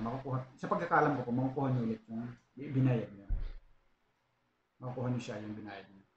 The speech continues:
Ah, kung gusto niyo na ipagpatuloy pa, pwede. Ah, no, no, hindi yata. May nabasa kasi ako na hindi pwede i-, i-extend eh. Hmm. Mag-apply ulit kayo ng panibago. Ah, yung mga ganitong klaseng insurances po ay napaka-importante.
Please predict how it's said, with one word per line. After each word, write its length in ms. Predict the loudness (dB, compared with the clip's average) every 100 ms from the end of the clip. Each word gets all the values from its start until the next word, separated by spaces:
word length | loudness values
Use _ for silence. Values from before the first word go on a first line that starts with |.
| -12
Ah, 160 | -10 -6
kung 160 | -2
gusto 180 | -2 4
niyo 140 | 6
na 100 | 6
ipagpatuloy 540 | 4 -2 -4 -2 0 0
pa, 240 | -2 -4
pwede. 480 | -6 -10 -14 _ _ -2
Ah, 100 | 2
no, 140 | 4
no, 160 | 2 -2 -8 -18 _
hindi 240 | -4 0
yata. 320 | 0 0 -4 -6
May 100 | -4
nabasa 380 | -2 -4 -4
kasi 160 | -10 -8
ako 160 | -4 -4
na 80 |
hindi 160 | -2 -4
pwede 220 | -6 -10
i-, 240 | -8 -8 -10 _
i-extend 560 | -14 -14 -16 -10 -6 -6
eh. 80 | -10 _ _ _ _ _ _ _ _ _
Hmm. 160 | -20 -20 _ _ _ _ _ _ _ _ -12
Mag-apply 320 | -8 -4 -2 0
ulit 120 | -2 -2
kayo 160 | -4
ng 40 | -2
panibago. 440 | -6 -6 -14 -16 -20 _ -20 _ _ _ _ _ _ _ -12
Ah, 480 | -10 -8 -10 -10 -4
yung 160 | 2 2
mga 160 | 2
ganitong 240 | -4 -4 -2
klaseng 320 | -2 -2 -2
insurances 480 | -2 -6 -8 -10 -14
po 160 | -12
ay 80 | -12 -12
napaka-importante. 880 | -16 _ -20 -20 _ _ -20 -20